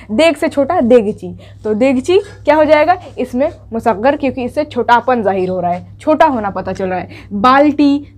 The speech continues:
तख्ती, मतलब बाल्टा की जगह बाल्टी बोल दिया जाए, तख्त की जगह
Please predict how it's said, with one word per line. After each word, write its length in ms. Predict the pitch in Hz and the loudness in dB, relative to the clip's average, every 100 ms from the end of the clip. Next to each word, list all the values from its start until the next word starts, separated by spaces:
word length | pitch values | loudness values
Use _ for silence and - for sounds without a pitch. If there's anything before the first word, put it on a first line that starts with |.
| - 294 | -6 -2
तख्ती, 760 | 294 - 311 285 285 285 - - - - | -2 -2 2 2 2 -2 -12 -20 -20 -10
मतलब 240 | 226 254 | -4 -2
बाल्टा 380 | 226 254 285 311 | 4 4 4 0
की 80 | 320 | 0
जगह 220 | 302 294 | 0 0
बाल्टी 360 | 240 226 240 302 | 2 2 4 2
बोल 180 | 269 269 | 2 2
दिया 140 | 262 | 2
जाए, 200 | 247 240 247 - - - | 2 0 -4 -16 -16 -2
तख्त 320 | 294 - - | -2 -2 -10
की 160 | - 294 | -4 0
जगह 240 | 269 262 | 2 0